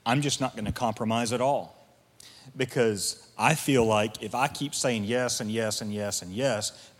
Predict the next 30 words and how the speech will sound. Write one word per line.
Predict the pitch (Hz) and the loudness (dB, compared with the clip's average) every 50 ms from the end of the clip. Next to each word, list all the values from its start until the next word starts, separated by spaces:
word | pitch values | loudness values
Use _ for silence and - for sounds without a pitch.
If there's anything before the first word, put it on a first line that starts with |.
| _ _ _ _ _ | _ _ _ _ _
my | - 107 104 104 | -4 -2 0 0
spouse | 101 - - 127 127 123 117 - 107 | 0 0 2 2 2 2 2 0 -2
is | 98 | -2
gonna | 90 104 98 92 | -4 -4 -4 -4
take | - - 101 85 | -4 -6 -6 -6
advantage | - 90 80 90 92 90 87 80 78 | -8 -10 -8 -8 -8 -8 -8 -8 -10
of | 87 80 - | -12 -12 -16
me. | - 85 85 - _ - - - - - - - | -18 -20 -20 -20 _ -20 -20 -20 -20 -20 -12 -4
And | 156 156 | 0 4
I | 165 | 6
would | 196 240 220 165 | 6 6 6 4
challenge | - - 165 151 147 139 127 123 120 | 2 2 4 4 4 4 2 2 0
you | 120 | 0
to | 110 107 | -2 -2
think | - 120 104 - | -4 -6 -6 -6
of | 107 92 | -6 -8
it | 87 - | -8 -10
this | - 95 90 - - | -10 -8 -8 -8 -8
way. | 87 92 90 - - _ _ _ _ _ _ _ _ _ - - _ _ _ | -10 -14 -16 -18 -20 _ _ _ _ _ _ _ _ _ -20 -20 _ _ _
When | 92 95 98 101 | -10 -6 -6 -4
you | 113 143 185 190 | -4 -2 -2 0
help | 170 185 175 185 180 | 2 2 2 2 0
people | - 180 165 156 - 143 | -4 -6 -4 -2 -2 -2
get | 110 113 151 - | -2 -2 -4 -4
what | 156 151 139 123 | -2 -4 -4 -2
they | 135 143 | -2 -2
want | 139 139 147 147 143 147 | -2 0 -2 -4 -4 -4
in | 147 139 139 | -6 -4 -4
life, | 135 139 143 143 - 101 | -4 -4 -4 -6 -8 -10
generally, | 104 92 95 117 127 135 143 147 147 147 147 147 147 147 | -10 -6 -4 -4 -2 -2 -2 -2 -2 -4 -4 -6 -8 -10